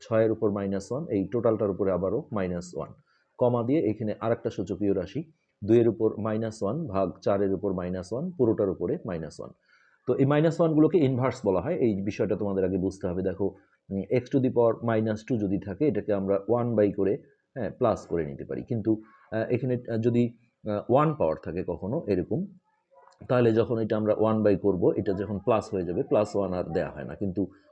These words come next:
ওয়ান ছাড়া অন্য কোনো সংখ্যা হলে এটা দিতে হয়। তো এইখানে আমরা প্রথমে, উম, প্রশ্নটা লিখিনি। প্রশ্নটা এরকমই বলবে যে, "এক নং সূচকীয় রাশিটি সরল করো।"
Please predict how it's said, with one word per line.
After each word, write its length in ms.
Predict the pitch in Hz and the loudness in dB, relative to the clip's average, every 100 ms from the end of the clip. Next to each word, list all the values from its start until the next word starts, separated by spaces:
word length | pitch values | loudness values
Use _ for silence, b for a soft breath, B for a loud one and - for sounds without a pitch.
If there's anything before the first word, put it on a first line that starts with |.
| b | b
ওয়ান 160 | 117 120 | 0 0
ছাড়া 220 | 127 117 | 2 2
অন্য 220 | 110 107 | 2 0
কোনো 180 | 107 101 | -2 -4
সংখ্যা 360 | - 90 92 | -6 -8 -6
হলে 200 | 87 110 | -2 0
এটা 160 | 147 92 | 0 0
দিতে 240 | 82 - | -2 -4
হয়। 160 | 71 - - _ b b b b b - | -8 -14 -18 _ b b b b b 2
তো 180 | 113 | 4
এইখানে 300 | - 147 147 | 4 4 4
আমরা 200 | 143 120 | 4 4
প্রথমে, 420 | 139 127 127 113 110 | 4 2 0 2 0
উম, 240 | 104 104 | 0 -2
প্রশ্নটা 400 | 92 143 151 135 | 0 0 0 0
লিখিনি। 360 | 131 127 113 139 | 0 -2 -2 -2
প্রশ্নটা 420 | 123 - 117 117 | -2 -4 -2 0
এরকমই 320 | 107 110 107 | 0 0 -2
বলবে 280 | 101 101 101 | 0 2 0
যে, 180 | 92 104 | 0 -2
"এক 160 | 117 - | -4 -4
নং 120 | 113 | -4
সূচকীয় 480 | 107 101 101 92 104 | -4 -6 -4 0 2
রাশিটি 400 | 95 87 82 139 | 2 0 -4 -2
সরল 360 | 175 - 98 82 | -2 0 0 0
করো।" 220 | 73 64 | -2 -6